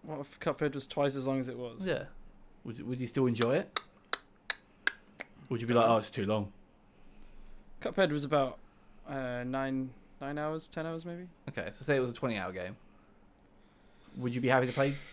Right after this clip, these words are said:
Speaker 2: Cuphead for twenty hours?
Speaker 1: Well, I don't know. I probably, I might, might get bored. I think the m-, recently the most up-, time I put into a game was, um, I, uh, maybe, like, Persona five. I was playing that last year.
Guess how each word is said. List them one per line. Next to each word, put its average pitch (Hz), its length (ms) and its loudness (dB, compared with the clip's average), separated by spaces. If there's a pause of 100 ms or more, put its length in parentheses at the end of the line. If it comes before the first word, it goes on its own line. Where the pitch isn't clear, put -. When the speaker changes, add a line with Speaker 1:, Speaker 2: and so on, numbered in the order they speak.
(240)
Speaker 2:
Cuphead 139 200 0
for 135 60 -4
twenty 143 360 0
hours? 156 320 0 (460)
Speaker 1:
Well, 226 220 8
I - 20 6
don't 160 240 6
know. 180 200 12
I 160 40 8
probably, 147 300 2 (120)
I 156 60 -2
might, 165 300 4 (340)
might 156 120 -4
get 143 140 -4
bored. 160 260 4 (120)
I 175 60 2
think 208 180 0
the 202 80 4
m-, 208 160 0 (920)
recently 208 420 6
the 170 100 6
most 175 320 8
up-, 156 160 2 (140)
time 156 240 6
I 135 60 6
put 127 180 2
into 131 160 0
a 135 40 -4
game 127 320 0
was, 120 340 -8 (1300)
um, 127 1120 0 (960)
I, 156 60 -6 (580)
uh, 143 160 4
maybe, 151 220 2
like, 147 200 0
Persona 160 340 4
five. 175 640 4
I - 60 -10
was 156 120 -4
playing 160 160 2
that 156 140 2
last 135 180 -2
year. 131 200 -2